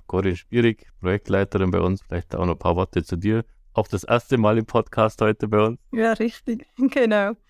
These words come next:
Speaker 2: Ja, freut mich, hier zu sein und einen Blick über Grenzen zu werfen. Digitalisierung ist ja nicht nur in der Schweiz ein Thema, sondern eben auch in Deutschland oder anderswo. Und, äh, ich komme ursprünglich aus der Pflege und bin in diversesten Projekten in dieser Richtung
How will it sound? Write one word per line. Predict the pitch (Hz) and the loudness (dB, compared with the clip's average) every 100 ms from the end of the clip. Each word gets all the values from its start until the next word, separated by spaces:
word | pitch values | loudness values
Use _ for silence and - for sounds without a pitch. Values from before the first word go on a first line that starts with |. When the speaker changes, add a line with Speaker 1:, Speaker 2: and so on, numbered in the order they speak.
| _ _ _ 233 | _ _ _ -2
Speaker 2:
Ja, | 247 | -2
freut | - 233 262 | 2 0 2
mich, | 262 247 | 0 0
hier | 240 294 - | 0 -2 0
zu | 330 | 2
sein | 285 269 | 4 4
und | 247 | 4
einen | 240 233 | 2 0
Blick | 226 226 - | -2 -4 -8
über | 226 208 | -6 -4
Grenzen | - 202 269 - 285 | -2 0 0 -2 -6
zu | - 233 | -4 -4
werfen. | - 247 - 247 233 226 - | -2 -2 -2 0 2 0 -2
Digitalisierung | 233 220 - 202 214 226 214 226 | -8 -6 -2 -2 -2 0 0 0
ist | 214 | 0
ja | 240 | 0
nicht | 202 - | 0 0
nur | 254 254 | 0 2
in | 254 | 0
der | 240 | -2
Schweiz | - 269 - | -2 -4 -2
ein | 262 - | -8 -6
Thema, | 254 247 247 240 262 | 0 2 4 2 0
sondern | 226 220 208 | 0 0 0
eben | 190 | 0
auch | 196 190 190 196 | 2 2 2 -2
in | 208 190 | -6 -4
Deutschland | 254 - - 240 247 247 | -4 -6 0 2 4 2
oder | 202 196 - | -2 -2 -2
anderswo. | 226 254 262 - 208 214 233 - _ _ _ _ _ | 0 0 -2 -2 -2 0 -2 -6 _ _ _ _ _
Und, | 196 | -2
äh, | 196 190 | -2 -2
ich | - | -6
komme | - 247 262 | -2 0 2
ursprünglich | 269 - 226 226 254 | -2 -2 0 0 -2
aus | 233 | -4
der | 202 | -6
Pflege | - 226 262 285 285 | -2 0 2 0 -2
und | 240 240 | 0 0
bin | 240 226 226 | 0 -2 -2
in | 208 | -4
diversesten | 202 185 175 202 - - - 202 196 | -4 0 0 -2 -6 -6 0 0 0
Projekten | - 196 190 220 - - - | -4 -2 -2 -4 -8 -20 -12
in | - 220 | -8 -4
dieser | 202 202 | 0 0
Richtung | 202 208 - 196 196 | -2 -6 -8 -6 -6